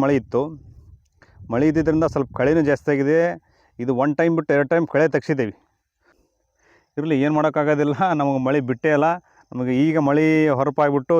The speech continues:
ಈಗ ಎರಡು ದಿವಸ ಮಾತ್ರ ಆಯಿತು. ಹಂಗಾಗ್ಬಿಟ್ಟು ಮತ್ತೆ ಹಾಗೆ ಕಾಂಗ್ರೆಸ್ಸು ಬೆಳೆದಿದೆ, ಅಂಥ ಇಂಥ ಕಸನೂ ಭಾಳ ಇದೆ. ಇರಲಿ, ನಾವು ಇವಾಗ ಇಂದು ನೂರು ದಿವಸ ಆಯ್ತು ರೀ, ಕರೆಕ್ಟು ಒಂದು ನೂರು ದಿವಸ ಆಯಿತು ಇದನ್ನು ಬಿತ್ತುಬಿಟ್ಟು.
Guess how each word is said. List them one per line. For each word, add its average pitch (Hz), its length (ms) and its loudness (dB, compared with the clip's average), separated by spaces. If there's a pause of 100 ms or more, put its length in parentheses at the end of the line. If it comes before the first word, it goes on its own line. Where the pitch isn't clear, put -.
ಈಗ 151 180 0
ಎರಡು 143 200 2
ದಿವಸ 143 140 -2 (120)
ಮಾತ್ರ 131 260 -2
ಆಯಿತು. 113 240 -2 (580)
ಹಂಗಾಗ್ಬಿಟ್ಟು 143 480 0
ಮತ್ತೆ 127 240 -2 (180)
ಹಾಗೆ 147 200 0 (180)
ಕಾಂಗ್ರೆಸ್ಸು 135 420 -2
ಬೆಳೆದಿದೆ, 139 360 2 (920)
ಅಂಥ 131 140 -6 (100)
ಇಂಥ 139 100 -2 (120)
ಕಸನೂ 147 340 -2
ಭಾಳ 131 200 2
ಇದೆ. 123 140 -2 (1080)
ಇರಲಿ, 147 220 2 (120)
ನಾವು 151 180 2
ಇವಾಗ 151 380 2
ಇಂದು 135 260 0
ನೂರು 160 220 2
ದಿವಸ 143 200 0
ಆಯ್ತು 117 200 -4
ರೀ, - 100 -12
ಕರೆಕ್ಟು 123 280 -6 (880)
ಒಂದು 135 180 -2
ನೂರು 151 240 2
ದಿವಸ 139 120 -4 (100)
ಆಯಿತು 147 240 -2
ಇದನ್ನು 156 260 0
ಬಿತ್ತುಬಿಟ್ಟು. 139 400 -2